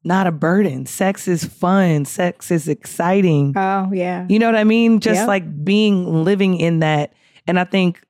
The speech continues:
Speaker 1: sometimes we get caught up in relationships and we put all these standards and all the, we just put so much weight on the relationship and weight
Speaker 2: Mm.
Speaker 1: on ourselves, and we gotta look a certain way and be a certain way.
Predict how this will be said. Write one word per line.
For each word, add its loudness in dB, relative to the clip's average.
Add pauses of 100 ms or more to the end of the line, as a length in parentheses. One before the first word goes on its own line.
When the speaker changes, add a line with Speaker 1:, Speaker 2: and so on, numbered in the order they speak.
Speaker 1:
sometimes 0
we 0
get -2
caught -2
up -2
in -2
relationships -2 (300)
and -4
we 0
put -2
all 2
these 0
standards -2
and -10
all 0
the, 0 (300)
we 2
just 0
put -2
so 0
much 4
weight -2
on 0
the -2
relationship 0
and -6
weight 0
Speaker 2:
Mm. -2
Speaker 1:
on 2
ourselves, 0
and -2
we -2
gotta -6
look -4
a -2
certain -4
way 0
and -6
be 0
a -2
certain -2
way. 0